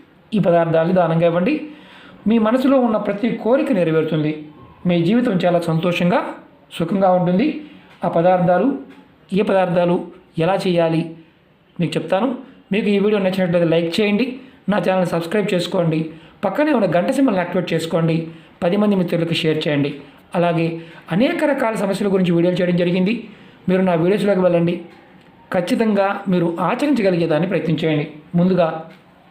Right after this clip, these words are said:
నువ్వులు, నల్ల నువ్వులు కానీ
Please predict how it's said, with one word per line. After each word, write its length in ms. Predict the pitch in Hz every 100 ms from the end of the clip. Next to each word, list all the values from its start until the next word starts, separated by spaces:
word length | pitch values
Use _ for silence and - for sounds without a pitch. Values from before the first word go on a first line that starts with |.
| - - -
నువ్వులు, 340 | 160 175 170 - - - - - - - - - - - - - -
నల్ల 200 | 196 269
నువ్వులు 260 | 269 214
కానీ 480 | 190 170 165 175 -